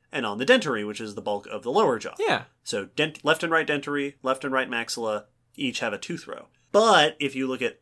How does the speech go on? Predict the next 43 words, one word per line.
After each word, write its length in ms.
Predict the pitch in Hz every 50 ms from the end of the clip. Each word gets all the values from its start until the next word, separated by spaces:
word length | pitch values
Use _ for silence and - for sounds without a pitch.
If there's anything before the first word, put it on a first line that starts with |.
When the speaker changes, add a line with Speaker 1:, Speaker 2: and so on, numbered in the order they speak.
| _ _
Speaker 1:
other 320 | 143 147 147 139 135 135 143
animals, 520 | 160 175 180 156 135 123 120 113 107 110
you'll 160 | 127 120 120
get 260 | 117 123 117 - -
teeth 340 | - - - 135 123 123 - - -
on, 420 | 123 113 113 110 107 107 107 104 _ _ _ _ _
so 400 | - - - 127 117 113 - - -
if 100 | 160 147
you 120 | 151 156
look 140 | 151 147 147
at 100 | 151 139
a 80 | 139 127
python, 640 | - - - 151 143 - - 87 67 - - - - -
Speaker 2:
Mm-hmm. 240 | 139 131 123 113 -
Speaker 1:
pythons 420 | - 147 - - 135 131 123 110
are 100 | 117 117
a 80 | 113 104
great 240 | 127 123 131 131 127
example 440 | 117 113 120 117 113 - 110 107
of 60 | 101 90
this. 220 | 95 92 - - - _ _ _ _ _ _ -
They 140 | 135 123
have 280 | 117 - 135 123 113 104
the 100 | 104 92
maxilla 500 | 101 131 139 165 - - 175 170 175 175
and 80 | 165 160
the 60 | 160
dentary 360 | 156 143 127 117 120 107 98
teeth, 340 | 90 - 95 87 90 - _ _ _ _ _ _ _ _ _
and 220 | - 127 123 120 120
then 220 | 117 117 117 120 - _
in 160 | 143 135 123
the 120 | 113 104 101
very 540 | 104 110 127 151 151 156 165 175 175 185
front 520 | 180 - - - - - 214 208 208 202 202
of 140 | 170 147 143
the 80 | 139 131
mouth, 400 | 123 113 110 110 131 - - -
they 120 | 127 120
have 280 | 120 127 120 107 - - _ _ _ -
a 100 | 131 120
pr-, 260 | - - - - - -
the, 140 | 143 135 127